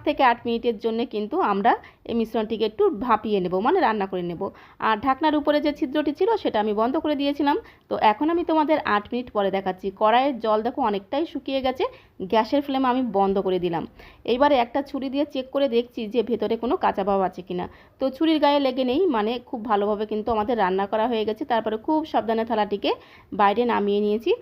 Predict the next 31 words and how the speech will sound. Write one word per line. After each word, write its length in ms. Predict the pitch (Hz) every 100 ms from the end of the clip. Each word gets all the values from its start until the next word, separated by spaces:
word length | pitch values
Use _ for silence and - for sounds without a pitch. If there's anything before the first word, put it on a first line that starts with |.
| - -
আর 80 | 285 302
একটু 120 | 339 302
ঠান্ডা 260 | 254 233 226
করে 140 | 202 180
নিয়েছি। 260 | 170 - 190 - - -
এইবারে 300 | 269 311 349 339
দেখো 140 | 311 254
এই 80 | 240
মিশ্রণটিকে 440 | - 254 247 240 233
আমাদের 180 | 214 233
একটু 100 | 233 330
ডিমোল্ড 280 | 240 226 202 -
করে 120 | 190
নিতে 200 | 175 165 185
হবে। 160 | 180 175 - - -
তার 120 | 254 240
জন্য 160 | 277
এরকম 240 | 277 240 247
একটা 160 | 247 277
খুন্তি 360 | 277 240 240 220
দিয়ে 160 | 277 320
চারিদিকে 380 | 214 208 226 240 269
হালকা 220 | 311 311
করে 140 | 302 269
একটু 120 | 269 233
ঘুরিয়ে 220 | 254 254 233
নিলেই 220 | 240 269
দেখবে 280 | 220 208 208 226
খুব 120 | 320 311 -
সহজে 280 | 220 208
কিন্তু 300 | 202 208 202